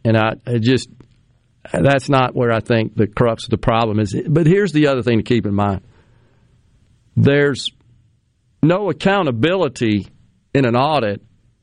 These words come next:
for poor management of finance. If the,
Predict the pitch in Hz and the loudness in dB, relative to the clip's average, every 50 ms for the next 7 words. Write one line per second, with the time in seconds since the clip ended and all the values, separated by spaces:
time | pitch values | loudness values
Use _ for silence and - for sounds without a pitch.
0 | _ _ _ _ _ - - - 139 - - - 180 165 156 135 120 117 117 131 | _ _ _ _ _ -14 -4 -2 -2 -2 0 0 2 2 2 0 0 0 0 2
1 | 131 127 123 117 107 95 - - 92 92 92 - - - - _ _ _ _ _ | 2 2 2 2 0 -2 -2 -4 -4 -4 -4 -6 -10 -16 -20 _ _ _ _ _
2 | 127 113 104 98 95 - - - _ _ - 120 107 104 101 95 85 - - - | -2 0 0 0 -2 -4 -10 -18 _ _ -2 -2 0 0 0 -2 -2 -6 -10 -14
3 | - - _ _ 131 127 120 - _ 127 120 104 | -18 -18 _ _ 0 0 0 0 _ -2 -2 -2